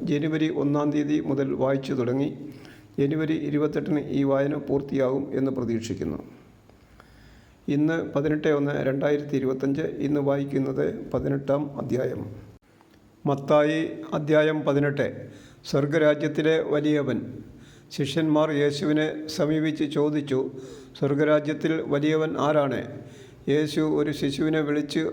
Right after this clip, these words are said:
അവരുടെ മധ്യേ നിർത്തിക്കൊണ്ട് അരുളി ചെയ്തു, "സത്യമായി ഞാൻ നിങ്ങളോട് പറയുന്നു, നിങ്ങൾ മാനസാന്തരപ്പെട്ട് ശിശുക്കളെപ്പോലെ ആകുന്നില്ലെങ്കിൽ സ്വർഗരാജ്യത്തിൽ പ്രവേശിക്കുകയില്ല." ഈ ശിശുവിനെപ്പോലെ സ്വയം ചെറുതാകുന്നവനാണ് സ്വർഗരാജ്യത്തിലെ ഏറ്റവും വലിയവൻ.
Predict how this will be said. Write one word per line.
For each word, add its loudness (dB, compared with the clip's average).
അവരുടെ 2
മധ്യേ 0
നിർത്തിക്കൊണ്ട് 0
അരുളി 0
ചെയ്തു, -2
"സത്യമായി 0
ഞാൻ 2
നിങ്ങളോട് 2
പറയുന്നു, -2
നിങ്ങൾ 2
മാനസാന്തരപ്പെട്ട് 0
ശിശുക്കളെപ്പോലെ 0
ആകുന്നില്ലെങ്കിൽ 0
സ്വർഗരാജ്യത്തിൽ 0
പ്രവേശിക്കുകയില്ല." -2
ഈ 2
ശിശുവിനെപ്പോലെ 0
സ്വയം 0
ചെറുതാകുന്നവനാണ് 2
സ്വർഗരാജ്യത്തിലെ 0
ഏറ്റവും -2
വലിയവൻ. 0